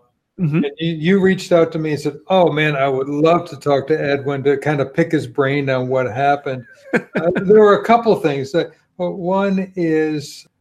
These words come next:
Speaker 2: threat modeling the Microsoft way.
Speaker 1: I spent several years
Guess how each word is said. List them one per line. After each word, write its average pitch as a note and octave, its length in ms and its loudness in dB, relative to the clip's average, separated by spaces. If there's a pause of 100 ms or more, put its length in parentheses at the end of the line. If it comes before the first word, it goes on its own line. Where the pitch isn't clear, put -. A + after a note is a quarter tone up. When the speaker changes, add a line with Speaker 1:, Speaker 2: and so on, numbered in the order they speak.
(120)
Speaker 2:
threat G#3 280 2
modeling F3 460 2
the D3+ 80 -4
Microsoft D3+ 800 0
way. A#2 340 -10 (1600)
Speaker 1:
I E3 80 2
spent G#3 360 -2
several E3 440 0
years B2+ 600 -4